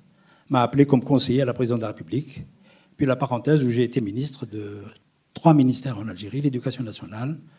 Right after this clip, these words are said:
l'enseignement supérieur et la recherche. Voilà. Et donc, euh, ce soir, je ne vous parle pas en tant que représentant de quelque tendance que ce soit, je n'appartiens à aucun parti, je vous parle en tant que citoyen,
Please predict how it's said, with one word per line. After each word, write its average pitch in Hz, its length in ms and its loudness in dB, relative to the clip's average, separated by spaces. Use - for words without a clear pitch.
l'enseignement 127 360 0
supérieur 120 440 -6
et 127 60 -4
la 113 100 -6
recherche. - 560 -12
Voilà. 110 380 -8
Et 135 100 0
donc, 160 280 6
euh, 135 720 6
ce - 180 2
soir, 175 260 4
je 147 60 6
ne 147 120 6
vous 135 160 2
parle 131 280 0
pas 156 140 2
en 131 140 -2
tant 139 160 -2
que 131 100 -6
représentant 135 500 -2
de 117 80 -6
quelque 151 220 -2
tendance 127 320 -4
que - 100 -12
ce - 140 -16
soit, 143 400 -6
je - 100 -12
n'appartiens 123 380 -4
à - 20 -4
aucun 135 160 -2
parti, 127 460 -6
je 135 100 6
vous 127 80 10
parle 156 220 6
en 123 80 -2
tant 143 100 -2
que 131 140 -2
citoyen, 120 520 -2